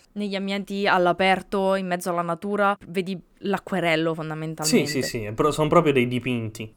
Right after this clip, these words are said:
Speaker 1: Esatto, quindi so-, so-, son bellissimi da vedere anche così, c'è tantissime scene prese frame per frame, sembrano quasi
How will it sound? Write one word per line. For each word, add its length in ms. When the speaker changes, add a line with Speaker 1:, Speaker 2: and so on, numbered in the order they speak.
Speaker 1:
Esatto, 520
quindi 400
so-, 340
so-, 340
son 200
bellissimi 500
da 80
vedere 300
anche 240
così, 340
c'è 100
tantissime 580
scene 500
prese 680
frame 440
per 120
frame, 380
sembrano 380
quasi 420